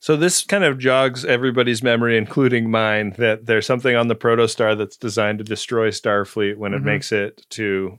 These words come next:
Speaker 1: Starfleet. We still don't know why it was buried in that asteroid, but we do know that what's on it is meant to cause the destruction of Starfleet. And we've seen a little bit of the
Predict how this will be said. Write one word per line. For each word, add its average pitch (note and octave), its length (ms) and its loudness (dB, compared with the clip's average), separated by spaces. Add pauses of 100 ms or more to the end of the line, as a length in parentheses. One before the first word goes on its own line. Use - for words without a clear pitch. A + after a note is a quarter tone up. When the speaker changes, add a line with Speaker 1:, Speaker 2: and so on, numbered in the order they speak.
Speaker 1:
Starfleet. G2 720 -4 (480)
We C#3 60 -2
still C4 160 0
don't A3+ 160 4
know G3 100 2
why D#3+ 240 4
it C#3 80 2
was C3 120 2
buried B2 400 2
in A#2 120 0
that A#2 240 0
asteroid, A#2+ 880 0 (100)
but B2+ 120 0
we B2 100 2
do D3 200 0
know B2 380 2
that A2+ 140 -2
what's C3 240 -2
on B2+ 240 0
it A#2 240 -2 (120)
is A2 520 -4 (600)
meant B2 280 0 (140)
to A2 600 0
cause A#2 360 0
the A#2 100 -2
destruction A2+ 540 -2
of G#2 100 -6
Starfleet. G#2+ 460 -2
And A#2 80 -6
we've A#2+ 180 -4
seen A#2+ 560 -2
a B2+ 100 -8
little B2 240 0
bit A2 220 2
of G#2 160 -6
the G2+ 340 -6